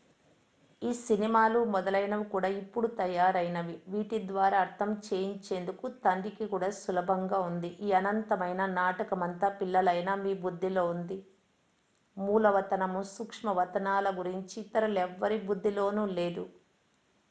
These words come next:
ఆత్మలైన మనమంతా మూలవతన్ నివాసీలమని మీకు తెలుసు. దేవతలు సూక్ష్మవతన వాసులు, వారిని ఫరిస్తాలని కూడా అంటారు.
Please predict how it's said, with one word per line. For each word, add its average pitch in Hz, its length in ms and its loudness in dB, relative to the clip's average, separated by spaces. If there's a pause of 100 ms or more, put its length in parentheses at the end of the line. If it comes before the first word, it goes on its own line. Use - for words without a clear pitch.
(500)
ఆత్మలైన 208 760 4
మనమంతా 196 640 0
మూలవతన్ 196 1000 0
నివాసీలమని 196 920 2
మీకు 220 340 -2
తెలుసు. 190 360 -6
దేవతలు 208 720 0
సూక్ష్మవతన 190 920 -2
వాసులు, 185 640 2
వారిని 185 460 0
ఫరిస్తాలని 196 1000 -2
కూడా 185 260 -2
అంటారు. 175 600 -4